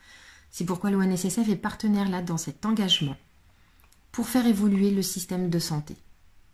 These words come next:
pour les femmes, les familles et pour la santé en général. Il est inadmissible que des vies soient en danger à cause d'un système défaillant. Il est grand temps que les pouvoirs publics prennent ce sujet à bras-le-corps. C'est un sujet qui dépasse même la santé et qui est une problématique de notre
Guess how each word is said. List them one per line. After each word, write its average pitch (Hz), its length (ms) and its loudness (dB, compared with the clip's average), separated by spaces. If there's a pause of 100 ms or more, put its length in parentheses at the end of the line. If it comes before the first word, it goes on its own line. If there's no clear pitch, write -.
pour 170 160 -2
les 160 80 0
femmes, 208 400 -2
les 190 100 -4
familles 196 460 2
et 180 40 -4
pour 175 200 -8
la 147 120 -2
santé 220 440 0
en 185 80 -2
général. 156 420 -2 (880)
Il 185 140 0
est - 180 -2
inadmissible 240 520 6
que 214 100 -4
des 175 160 0
vies 196 140 2
soient 185 240 -4
en 180 60 0
danger 175 480 0 (800)
à 202 80 0
cause 208 200 0
d'un 196 100 2
système 180 560 0
défaillant. 160 480 -6 (2000)
Il 190 160 2
est 202 40 6
grand 220 260 4
temps 226 120 2
que 208 100 -2
les 190 80 -2
pouvoirs 175 380 -4
publics 202 380 -2
prennent 220 200 0
ce 202 120 -2
sujet 185 440 -2
à 156 80 -6
bras-le-corps. 165 560 -2
C'est - 200 -10
un 147 60 -4
sujet 160 300 -2
qui 156 140 -12
dépasse - 340 -10
même 156 160 -6
la 151 120 -4
santé 233 420 -2
et 180 100 -8
qui - 160 -6
est 165 140 -2
une 156 80 -2
problématique 220 640 0
de 190 80 -4
notre 160 320 -4